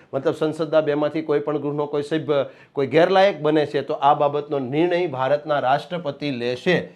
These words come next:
રેડી? પણ હા, જો પક્ષપલટાના કારણે કોઈ વ્યક્તિ ગેરલાયક ઠરતો હશે તો આ બાબતનો નિર્ણય જે તે ગૃહના અધ્યક્ષ અથવા તો સભાપતિ લેશે. પણ અહીંયા આપણે સ્પષ્ટ લખ્યું છે કે નિર્ણયાર્થે મોકલવામાં આવે છે, તો એ સ્પષ્ટતા એકસો ત્રણમાં કરેલી છે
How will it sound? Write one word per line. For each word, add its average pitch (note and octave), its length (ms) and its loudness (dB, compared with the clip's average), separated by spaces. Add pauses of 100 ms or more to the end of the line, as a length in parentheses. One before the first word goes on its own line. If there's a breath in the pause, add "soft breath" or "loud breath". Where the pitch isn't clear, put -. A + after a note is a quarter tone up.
(200 loud breath)
રેડી? F3 320 0 (120)
પણ D3 100 4
હા, D3 240 6 (300 loud breath)
જો E3+ 100 4
પક્ષપલટાના A3 760 2
કારણે F#3+ 280 0
કોઈ F#3 200 -2
વ્યક્તિ D#3+ 400 0 (100)
ગેરલાયક D3+ 480 0
ઠરતો F#3 380 2
હશે C#3+ 220 -2
તો D3+ 240 -4
આ D#3+ 120 6
બાબતનો G3 460 2
નિર્ણય F3 340 0
જે D3 180 -4
તે F3 160 -4
ગૃહના D#3 380 -4
અધ્યક્ષ D#3+ 400 -2
અથવા D3 240 -2
તો F#3 200 4 (300 loud breath)
સભાપતિ F#3+ 600 8
લેશે. C#3+ 320 0
પણ D#3+ 220 -6
અહીંયા F#3+ 320 2
આપણે G3 240 -4
સ્પષ્ટ A3 360 2
લખ્યું E3+ 260 -4
છે D#3 180 0 (260 loud breath)
કે F3 80 -2
નિર્ણયાર્થે A3+ 680 4
મોકલવામાં F3+ 560 0
આવે C#3+ 200 -2
છે, D#3+ 160 -6
તો D#3+ 120 -8
એ D#3 100 -6
સ્પષ્ટતા G3 480 2
એકસો F3 300 0
ત્રણમાં D#3 340 -2
કરેલી D3 300 -4
છે E3+ 160 2